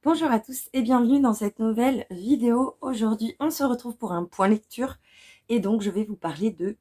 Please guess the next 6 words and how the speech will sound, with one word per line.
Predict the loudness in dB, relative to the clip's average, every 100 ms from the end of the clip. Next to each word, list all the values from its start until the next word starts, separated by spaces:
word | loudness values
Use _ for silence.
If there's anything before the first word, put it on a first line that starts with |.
| -8
quatre | -8 -8 -14 -12
lectures. | -4 -4 -4 -10 -10 -4 -4 -4 -16 -20 -20 _ _
Euh, | -2 0 2 2 0 0 -2 -2 -4 -2
et | -4
franchement, | -4 -4 -4 -4 -4 0 0 -2
alors, | 0 0 0 -6 -20